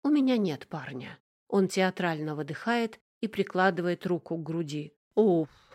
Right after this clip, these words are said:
слава богу! Я уж думал, ты просто решила проучить того придурка, который заблевал всю лужайку сестринства». Фыркнув, я качаю головой. «Нет, все не так».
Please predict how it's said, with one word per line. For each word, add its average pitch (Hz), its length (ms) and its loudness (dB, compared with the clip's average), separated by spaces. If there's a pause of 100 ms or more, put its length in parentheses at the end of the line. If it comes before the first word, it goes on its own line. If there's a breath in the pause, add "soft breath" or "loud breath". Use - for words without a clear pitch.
(200)
слава 175 640 0
богу! 151 640 -2
Я 190 240 6
уж 175 140 -2
думал, 180 320 4
ты 185 140 -2
просто 180 380 0
решила 170 420 0
проучить 170 580 0
того 170 240 0
придурка, 170 720 -4 (240)
который 233 420 6
заблевал 202 560 4
всю - 240 2
лужайку 196 500 2
сестринства». 139 920 -4 (420)
Фыркнув, 226 560 0
я 165 100 0
качаю 165 460 -2
головой. 151 580 -4 (160)
«Нет, 190 520 2 (280)
все - 240 2
не 170 180 2
так». 160 500 -4